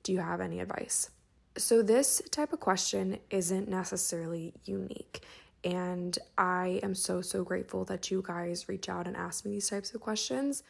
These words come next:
because my D Ms are truly always open. And I typically respond to anybody and everybody. And if I don't respond in the D Ms, I probably will answer it on a podcast. I get this type of question a lot. I also get, "How do I start a podcast?" I also get, "How do I start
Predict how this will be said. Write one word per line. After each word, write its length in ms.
because 320
my 140
D 180
Ms 200
are 100
truly 400
always 400
open. 440
And 100
I 60
typically 340
respond 400
to 100
anybody 440
and 100
everybody. 480
And 100
if 140
I 220
don't 180
respond 400
in 60
the 80
D 180
Ms, 300
I 80
probably 360
will 140
answer 360
it 60
on 120
a 40
podcast. 640
I 100
get 140
this 160
type 140
of 60
question 320
a 60
lot. 320
I 60
also 320
get, 340
"How 240
do 60
I 60
start 200
a 20
podcast?" 800
I 100
also 300
get, 220
"How 180
do 120
I 100
start 640